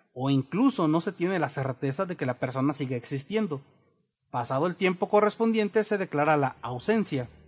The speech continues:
Si al pasar más tiempo sigue sin haber noticias de la persona, se declara la presunción de muerte. En el caso de la película se podría haber declarado la presunción de muerte y legalmente se consideraría a la persona como muerta.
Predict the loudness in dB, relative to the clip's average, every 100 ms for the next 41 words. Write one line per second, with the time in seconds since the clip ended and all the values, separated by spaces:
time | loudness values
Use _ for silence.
0 | -20 -20 -20 _ _ _ -4 0 2 2
1 | 4 2 2 2 2 -2 0 -2 0 2
2 | 2 2 0 0 -2 -2 -2 -2 -2 -2
3 | 2 2 2 -2 _ -8 -2 0 0 2
4 | 2 2 0 -2 _ 0 0 0 0 0
5 | -2 2 4 2 2 -6 -6 _ _ _
6 | _ _ -2 0 2 0 2 2 2 0
7 | -4 -2 0 0 -2 -6 -4 0 2 2
8 | 0 -2 -2 2 2 2 0 -2 -6 -6
9 | -8 -4 0 2 2 0 -6 -4 -2 2
10 | 2 2 0 0 -2 -6 -4 -4 -4 -4
11 | -2 0 0 -2 -4 -10 -10 -10 -10 -6
12 | 0 0 0 _ _ -8 -4 0 4 2
13 | 2 -4